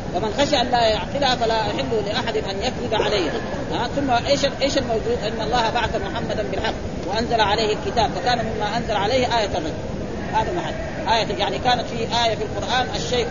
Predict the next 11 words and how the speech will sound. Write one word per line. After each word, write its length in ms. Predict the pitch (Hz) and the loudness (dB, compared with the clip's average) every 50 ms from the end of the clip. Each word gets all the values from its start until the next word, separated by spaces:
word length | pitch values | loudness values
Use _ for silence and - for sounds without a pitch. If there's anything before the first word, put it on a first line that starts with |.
| 196 196 | -2 -2
والشيخة 420 | 185 - - 247 247 196 208 196 | -2 -2 -2 -2 -2 0 -2 -2
إذا 200 | 185 196 220 202 185 | -2 0 -2 -2 0
زنيا 260 | - 240 226 202 185 175 | -2 -2 -2 0 -2 -2
فارجموها 540 | - 220 208 190 214 220 233 220 190 180 | 0 -2 -2 -2 -4 -4 -2 -2 -2 -2
نكالا 400 | 180 190 196 202 254 240 214 196 | -4 -4 0 0 2 2 2 0
من 260 | 175 180 202 220 226 220 | -2 -4 -4 -4 -4 -2
الله 320 | 226 233 240 247 247 254 247 - - - - - - 185 | 2 2 4 4 4 4 2 0 -6 -6 -6 -4 -2 -2
البتة 540 | 214 415 320 254 262 262 - - 262 247 226 | -2 0 2 2 2 2 2 2 2 2 2
والله 400 | 214 208 220 240 247 233 240 220 | 0 0 0 0 0 2 0 0
عزيز 440 | 202 208 - 226 247 233 - 233 226 202 - | 0 0 -2 -4 -4 -4 -4 -4 -4 -4 -4
حكيم". 400 | 208 - - 381 180 175 185 | -4 -4 -4 -4 -2 -2 -2